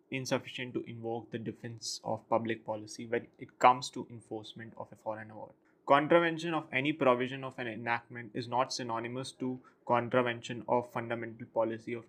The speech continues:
Indian law. The expression fundamental policy of Indian law refers to principles and legislative policy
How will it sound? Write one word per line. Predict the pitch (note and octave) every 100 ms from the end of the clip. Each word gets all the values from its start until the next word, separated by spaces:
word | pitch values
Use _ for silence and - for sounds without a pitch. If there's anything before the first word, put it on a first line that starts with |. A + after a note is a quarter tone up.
| -
Indian | A#2+ A#2+ B2+ A#2+ A#2
law. | A2+ A2+ - _ - _ _
The | B2+ D3
expression | D3+ - D#3 D3 F3 E3+
fundamental | D3 C#3 C#3+ C#3+ C#3
policy | D3 B2 B2 A#2+ C3 B2+
of | A#2+ -
Indian | A#2+ A#2+ B2+ B2 A#2
law | A2+ A2+ - _
refers | C3 B2+ C#3+ C3+
to | -
principles | B2+ B2+ A#2+ - B2+ A#2+ - -
and | B2 C#3
legislative | C3 B2+ C3 - B2+ B2+ C3
policy | B2 A#2 A#2+ - B2+ B2+